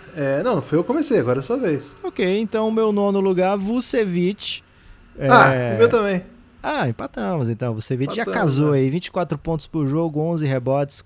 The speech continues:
Speaker 2: quatro assistências, mas vamos lembrar isso, era o Vucevic do Orlando Magic, ainda não sabemos, não temos ideia de como vai render o Vucevic do Chicago Bulls, a gente imagina que não tão diferente, porque o Vucevic é um cara que se impõe,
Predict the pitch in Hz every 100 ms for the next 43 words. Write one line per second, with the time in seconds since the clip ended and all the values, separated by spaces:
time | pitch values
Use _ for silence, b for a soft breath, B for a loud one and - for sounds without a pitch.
0 | _ 147 147 143 143 - 135 - 135 135
1 | 127 139 135 131 131 - - - 113 123
2 | 127 135 120 127 123 135 139 160 160 b
3 | b 123 123 127 127 123 131 - 127 135
4 | 160 143 151 135 123 120 135 - 139 127
5 | 131 165 - 151 135 135 120 147 160 151
6 | 147 120 120 135 143 - b b 127 127
7 | 139 147 139 131 131 120 127 123 - 127
8 | 127 - 117 139 160 151 147 131 117 127
9 | 175 - 202 123 113 123 117 113 113 120
10 | 123 123 120 117 - 123 117 131 - 156
11 | 151 160 131 131 147 139 139 - 170 147
12 | 117 127